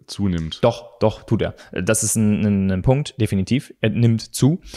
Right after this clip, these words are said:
Speaker 2: Ähm, andererseits kann er auch Regressionen erfahren. Also es ist nicht so ein, ein, ein, ein kontinuierlicher Prozess, irgendwie
Speaker 1: Ja,
Speaker 2: so
Speaker 1: okay.
Speaker 2: linear,
Speaker 1: Ja.
Speaker 2: ähm, sondern tatsächlich etwas, was in Grün eher sinkt, ist das rationale Urteilsvermögen.
Speaker 1: Ja, ja.
Speaker 2: Also wirklich objektiv beurteilen zu können,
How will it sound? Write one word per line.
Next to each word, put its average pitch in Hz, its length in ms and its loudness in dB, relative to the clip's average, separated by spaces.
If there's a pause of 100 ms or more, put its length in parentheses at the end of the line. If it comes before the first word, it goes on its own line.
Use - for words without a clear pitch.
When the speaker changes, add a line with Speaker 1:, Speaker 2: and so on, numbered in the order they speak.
(260)
Speaker 2:
Ähm, 113 360 4
andererseits 127 400 2
kann 127 120 0
er 107 60 4
auch - 140 0
Regressionen 110 440 0
erfahren. 76 380 -6 (100)
Also 110 140 0
es 117 60 2
ist 120 140 2
nicht 139 180 4
so 127 80 0
ein, 107 360 2
ein, 101 220 0
ein, 95 220 -2
ein 95 180 -4
kontinuierlicher 113 560 0
Prozess, - 400 -2
irgendwie 104 220 0
Speaker 1:
Ja, - 40 -2
Speaker 2:
so 98 120 0
Speaker 1:
okay. 85 240 -8
Speaker 2:
linear, 110 480 2 (100)
Speaker 1:
Ja. 85 420 0
Speaker 2:
ähm, 110 160 4
sondern 131 280 2
tatsächlich 131 420 0
etwas, - 260 -4
was - 220 0
in 110 200 -4
Grün 123 220 4
eher 107 220 2
sinkt, 117 260 2
ist - 140 -2
das - 140 0
rationale 107 360 2
Urteilsvermögen. 104 720 -2
Speaker 1:
Ja, 85 180 -4 (120)
ja. 85 80 -4
Speaker 2:
Also 107 220 2
wirklich 170 300 2
objektiv 127 420 0
beurteilen 120 500 4
zu 101 120 0
können, 110 280 0